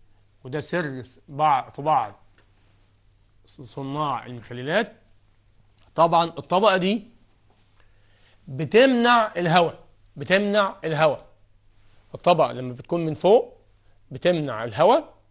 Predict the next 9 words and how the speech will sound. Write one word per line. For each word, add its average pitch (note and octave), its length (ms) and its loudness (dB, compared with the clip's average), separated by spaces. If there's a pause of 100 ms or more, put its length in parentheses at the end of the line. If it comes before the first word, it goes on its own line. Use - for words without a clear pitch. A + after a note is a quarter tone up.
(1400)
فالبكتيريا G#3 720 4
الهوائية E3+ 600 0
والفطريات C#3 500 0
الهوائية G3 640 0 (540)
طالما G#3 300 4
مفيش G3 260 -2
هواء G3 380 4 (260)
مش D#3+ 160 -6
هتنمو، F3+ 280 2